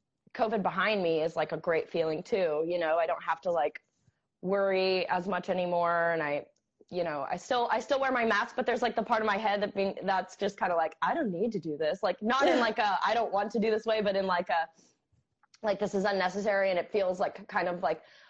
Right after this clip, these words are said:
Speaker 1: a little bit of a weight lifted in a way. Um, but getting back into real life and, um, getting some new clients, which was unexpected too, and, and great. Um, just, it, it sounds cliche, but, like, when you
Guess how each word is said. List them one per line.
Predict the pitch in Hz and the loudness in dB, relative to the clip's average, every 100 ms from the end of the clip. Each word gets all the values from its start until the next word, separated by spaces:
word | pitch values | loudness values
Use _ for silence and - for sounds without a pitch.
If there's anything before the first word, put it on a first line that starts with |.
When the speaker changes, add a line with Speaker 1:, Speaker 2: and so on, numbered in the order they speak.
| - | 0
Speaker 1:
a | 208 | 2
little | 214 202 | 2 2
bit | 196 | 2
of | 185 | 2
a | 180 | 2
weight | 165 165 - | 2 0 0
lifted | 180 - 202 196 | -2 0 0 2
in | 202 | 0
a | 208 | 2
way. | 214 214 220 - _ _ _ | 2 0 -2 -10 _ _ _
Um, | - 180 151 160 _ _ _ _ | -2 0 0 -6 _ _ _ _
but | - 226 | -2 0
getting | 262 285 | 0 2
back | 240 226 247 | 2 2 0
into | 202 226 | -2 0
real | 202 202 | 2 2
life | 185 185 185 190 185 | 2 2 0 -2 0
and, | 170 160 - | 0 0 -4
um, | 175 165 151 165 - _ 202 | -2 -2 -2 -6 -14 _ -4
getting | 220 208 214 | -2 0 0
some | 220 | 0
new | 214 | 0
clients, | 202 208 208 214 214 214 | 0 0 2 2 0 -2
which | 208 202 | -4 -2
was | 214 208 | -2 0
unexpected | 196 196 - 190 - 190 - | 0 -2 -2 -2 -2 -6 -4
too, | - 208 202 202 | -2 2 2 2
and, | 196 - - | 0 -4 -8
and | 180 | -8
great. | 175 185 190 185 - - | -4 -2 0 -2 -8 -10
Um, | 165 160 143 - _ _ _ _ _ _ _ - | -8 -8 -12 -16 _ _ _ _ _ _ _ -2
just, | 208 196 - - _ _ _ _ _ _ _ | -2 -2 -10 -20 _ _ _ _ _ _ _
it, | 247 226 - _ _ - - | -2 -2 -4 _ _ -10 -4
it | 226 | -4
sounds | - - 233 214 208 | -4 -4 -2 0 0
cliche, | 254 233 208 185 | -2 0 0 0
but, | 185 - | 0 0
like, | 170 170 - | -2 -2 -2
when | 196 196 | 0 2
you | 185 | 2